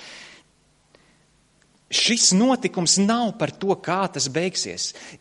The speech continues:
Piemēram, sarežģījums, eh, darbā. Kā tas iznāks? Ku-, kurš, kur, ko, ko sa-, sakārtos? Ne tik daudz par to,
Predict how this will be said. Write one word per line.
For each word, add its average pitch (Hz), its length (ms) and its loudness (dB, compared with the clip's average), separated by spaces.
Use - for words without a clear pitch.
Piemēram, 202 420 4
sarežģījums, 160 840 2
eh, 143 180 0
darbā. 127 600 -2
Kā 196 240 2
tas 185 260 0
iznāks? 131 680 -2
Ku-, 190 400 -8
kurš, 202 400 0
kur, 196 340 -2
ko, 185 340 0
ko 180 300 0
sa-, - 440 -4
sakārtos? 110 920 0
Ne 185 280 0
tik 233 320 -4
daudz 190 380 0
par 185 180 -2
to, 226 300 -4